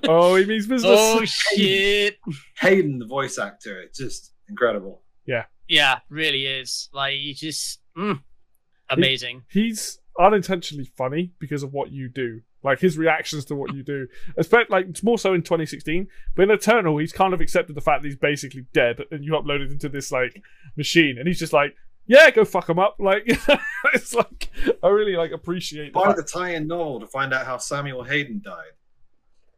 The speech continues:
Speaker 1: No. I don't know if, is there a tie-in novel? I
Speaker 2: Oh,
Speaker 1: don't even
Speaker 2: yeah,
Speaker 1: know.
Speaker 2: yeah, yeah. <laughs>
Speaker 3: Oh, yeah, no, they're, they're,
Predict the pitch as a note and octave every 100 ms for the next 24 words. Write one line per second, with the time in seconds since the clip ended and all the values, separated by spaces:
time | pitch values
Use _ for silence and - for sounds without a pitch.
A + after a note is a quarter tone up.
0 | _ - C#3+ A#2+ _ - - - - -
1 | - - - - - G3 G#3+ D#3 - F3
2 | F3+ A#3 A3 A#3+ B3+ B3+ C4 C4 A3+ D#3+
3 | E3+ F3+ F3 F3 F3+ F3+ G3 C#3+ G#3 -
4 | A3 F3 G3+ D3+ C#3 D#3+ D3+ E3 D#3